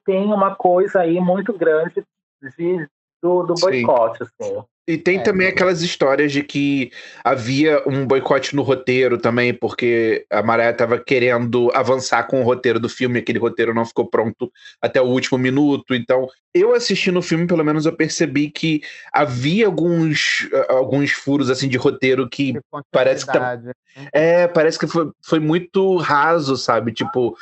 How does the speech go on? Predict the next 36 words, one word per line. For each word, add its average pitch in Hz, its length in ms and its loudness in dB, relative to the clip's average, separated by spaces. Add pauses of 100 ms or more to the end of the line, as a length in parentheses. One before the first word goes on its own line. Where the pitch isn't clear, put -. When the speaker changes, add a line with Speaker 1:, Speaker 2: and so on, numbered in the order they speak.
(160)
Speaker 2:
você 143 180 0
não 156 80 0
consegue 160 400 0
conhecer 156 380 0
os 147 100 -4
personagens 127 580 -2
direito, 127 760 2
fica 139 200 -2
muito 143 240 -2
genérico. 131 840 0
Speaker 3:
Principalmente 214 640 -8
o 240 100 -10
começo, 208 520 -2
é 180 80 -4
muito 185 280 -2
tipo 208 220 -2
assim, 185 320 -2
ah, 156 180 4
é 135 80 2
tipo, 139 200 -4 (180)
tipo, 147 200 -4
tipo, 147 340 -6 (120)
tipo, 143 360 2
sabe? 196 320 2
Você 208 120 0
não, 214 240 2 (120)
não 180 180 2
cria 233 200 0
uma 285 120 2
empatia 196 560 2
pela 165 240 4
criança. 123 760 2 (100)
Speaker 2:
Isso, 202 460 4
Speaker 3:
Pra 170 100 8
Speaker 2:
é. 160 80 6
Speaker 3:
você, 151 400 -2